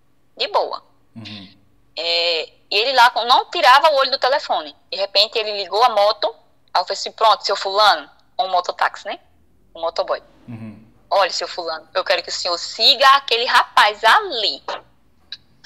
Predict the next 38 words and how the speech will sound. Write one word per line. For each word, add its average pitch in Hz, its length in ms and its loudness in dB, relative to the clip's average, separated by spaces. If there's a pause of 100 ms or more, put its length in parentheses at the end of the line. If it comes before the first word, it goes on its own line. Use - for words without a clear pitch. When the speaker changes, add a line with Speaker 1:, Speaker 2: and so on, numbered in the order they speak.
(440)
Speaker 2:
Bem 127 180 0
Speaker 1:
Aí, 165 200 2
Speaker 2:
cena 214 260 0
de 185 80 -2
Speaker 1:
eu 202 40 -6
falei, 214 160 0
Speaker 2:
novela 175 280 2
Speaker 1:
Olha, 185 100 -2
Speaker 2:
mesmo, 123 320 -6
né? 139 160 -6
Só 147 160 -6
que 175 120 -12
em - 20 -10
vez 165 160 -4
de 170 140 -12
táxi, 175 400 -4
foi 196 140 -6
um 190 80 -4
mototáxi. 185 840 -4 (1120)
Speaker 1:
Isso. 170 720 -4 (640)
Aí, 180 560 0
"Quero 196 180 0
que 196 100 -10
o 190 40 -6
senhor - 160 -4
siga 190 240 -8
aquele 190 200 -8
rapaz 185 520 0
ali." 214 360 -2
Ele 151 160 -14
fez, - 260 -12
"Olha, 170 280 0 (680)
esse 170 280 -6
motoboy 175 380 0
era 185 240 2
muito 233 240 -4
amigo, 214 500 2 (520)
ele 180 220 -2